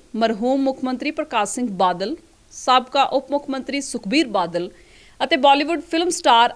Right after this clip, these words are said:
ਅਕਸ਼ੇ ਕੁਮਾਰ ਤੋਂ ਪੁੱਛ ਪੜਤਾਲ ਵੀ ਕੀਤੀ ਸੀ। ਜਾਂਚ ਮੁਕੰਮਲ ਕਰਨ ਤੋਂ ਬਾਅਦ ਕੁੰਵਰ ਵਿਜੇ ਪ੍ਰਤਾਪ ਸਿੰਘ ਨੇ ਫਰੀਦਕੋਟ ਦੀ ਅਦਾਲਤ ਦੇ ਵਿੱਚ ਚਾਰਜ ਸ਼ੀਟ ਦਾਖਲ ਕਰ ਦਿੱਤੀ ਸੀ,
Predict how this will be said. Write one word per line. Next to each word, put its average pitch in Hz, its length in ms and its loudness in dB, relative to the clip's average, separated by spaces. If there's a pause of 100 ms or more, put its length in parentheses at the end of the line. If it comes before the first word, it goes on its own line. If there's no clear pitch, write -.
ਅਕਸ਼ੇ 339 320 -6
ਕੁਮਾਰ 269 320 0
ਤੋਂ 285 160 -6
ਪੁੱਛ 339 240 -8
ਪੜਤਾਲ 196 460 0
ਵੀ 160 120 -6
ਕੀਤੀ 160 360 -10
ਸੀ। - 180 -18 (760)
ਜਾਂਚ 285 460 2
ਮੁਕੰਮਲ 302 540 0
ਕਰਨ 247 300 0
ਤੋਂ 254 160 -2
ਬਾਅਦ 180 340 0 (400)
ਕੁੰਵਰ 311 260 2
ਵਿਜੇ 330 240 2
ਪ੍ਰਤਾਪ 277 440 0
ਸਿੰਘ 294 240 -2
ਨੇ 302 140 0
ਫਰੀਦਕੋਟ 247 580 -4
ਦੀ 285 140 0
ਅਦਾਲਤ 208 340 2
ਦੇ 247 140 2
ਵਿੱਚ 254 200 -4
ਚਾਰਜ 214 440 2
ਸ਼ੀਟ 294 340 -4
ਦਾਖਲ 208 320 2
ਕਰ 214 200 0
ਦਿੱਤੀ 208 260 -8
ਸੀ, 311 160 -8